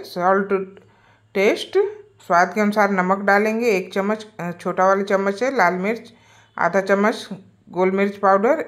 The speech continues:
एक चम्मच हम डालेंगे, टोमेटो सॉस एक चम्मच हम डालेंगे, चिली सॉस और एक चम्मच हम डालेंगे विनेगर।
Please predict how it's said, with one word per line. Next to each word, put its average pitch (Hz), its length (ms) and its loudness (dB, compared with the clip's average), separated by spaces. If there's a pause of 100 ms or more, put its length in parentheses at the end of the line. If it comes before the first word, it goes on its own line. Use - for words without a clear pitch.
एक 180 240 -6
चम्मच 202 340 -2
हम 202 140 -2
डालेंगे, 202 500 0 (760)
टोमेटो 185 420 0
सॉस 226 320 2
एक 185 240 -2
चम्मच 208 340 0
हम 202 140 -2
डालेंगे, 208 400 2
चिली 185 380 -2
सॉस 233 460 0 (520)
और 247 200 4
एक 247 200 0
चम्मच 208 380 -2
हम 208 160 -2
डालेंगे 185 520 2 (800)
विनेगर। 190 600 0